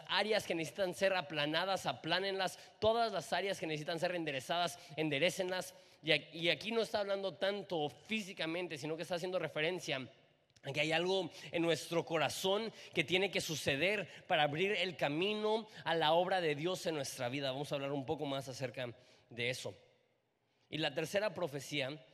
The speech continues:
eh, es de las últimas palabras que dice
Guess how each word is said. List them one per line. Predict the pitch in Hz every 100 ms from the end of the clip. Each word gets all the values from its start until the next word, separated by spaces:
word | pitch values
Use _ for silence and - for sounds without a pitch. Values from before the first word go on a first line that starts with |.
| - _
eh, | 143 139 165 151
es | 151
de | 165
las | 143 -
últimas | 156 156 165 147
palabras | 151 139 135 135 - - - - _
que | 147
dice | 131 135 147 135